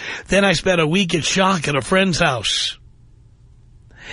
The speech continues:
And Steve Carell, my Get Smart co-star, stepped up for me during an interview when someone asked me a question about it.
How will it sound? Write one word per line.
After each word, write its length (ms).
And 180
Steve 380
Carell, 560
my 220
Get 340
Smart 400
co-star, 580
stepped 460
up 180
for 80
me 160
during 300
an 60
interview 340
when 120
someone 320
asked 220
me 120
a 60
question 400
about 220
it. 160